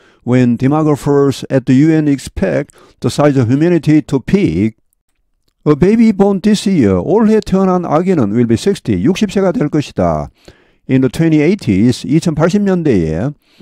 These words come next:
여기 왜는 이천팔십 년대를 받는 관계 부사입니다. 이천팔십 년대는 어떤 일이 있습니까? Demographers at the U N,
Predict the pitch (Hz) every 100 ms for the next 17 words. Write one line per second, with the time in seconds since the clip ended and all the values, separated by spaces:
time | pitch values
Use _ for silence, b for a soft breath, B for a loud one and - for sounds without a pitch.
0 | b b b 180 220 196 208 180 165 202
1 | 165 165 170 185 190 185 180 180 147 170
2 | 170 135 117 139 151 143 98 78 - b
3 | b b - 180 214 190 185 202 202 196
4 | 160 127 175 185 180 160 170 165 - 92
5 | 85 - 147 165 156 151 127 147 147 135
6 | 127 123 160 143 90 120